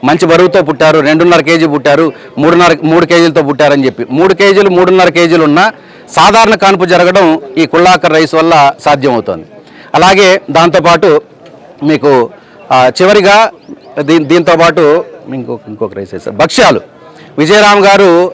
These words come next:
ఆ, సేవ సంస్థ నుంచి చేయించి వాళ్ళతో మీకు,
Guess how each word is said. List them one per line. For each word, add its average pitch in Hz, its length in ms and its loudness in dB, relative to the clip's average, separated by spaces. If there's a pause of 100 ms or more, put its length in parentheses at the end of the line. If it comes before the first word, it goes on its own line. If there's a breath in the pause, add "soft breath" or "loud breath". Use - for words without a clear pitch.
ఆ, 143 400 2 (120)
సేవ 175 180 2
సంస్థ 165 280 -2
నుంచి 160 480 -2 (140)
చేయించి 160 320 0
వాళ్ళతో 151 440 0 (340 loud breath)
మీకు, 139 480 0